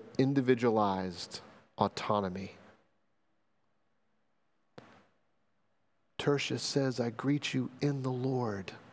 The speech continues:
He has become a follower of Christ. And now, because of the riches that he has in Christ,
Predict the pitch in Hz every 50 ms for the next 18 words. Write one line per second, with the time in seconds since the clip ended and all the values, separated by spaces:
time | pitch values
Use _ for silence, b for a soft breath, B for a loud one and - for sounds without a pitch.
0 | - - _ _ _ _ _ _ _ _ _ _ _ _ _ _ _ _ _ _
1 | _ _ _ _ _ _ _ _ _ _ _ _ _ _ _ - - 135 147 139
2 | 117 113 127 127 - - 147 139 131 - - - 135 143 151 151 147 143 143 135
3 | 127 - - - - - 143 139 127 110 - - - - - - - - - -
4 | - - _ _ _ _ _ _ _ _ _ _ _ _ _ _ _ _ _ _
5 | _ _ _ _ _ - 123 117 123 135 143 151 156 156 143 143 - - 170 156
6 | 156 131 139 127 127 117 107 131 151 - - 151 143 127 120 139 127 127 120 117
7 | 135 135 143 127 123 123 113 110 - - - 143 131 143 165 170 - - - -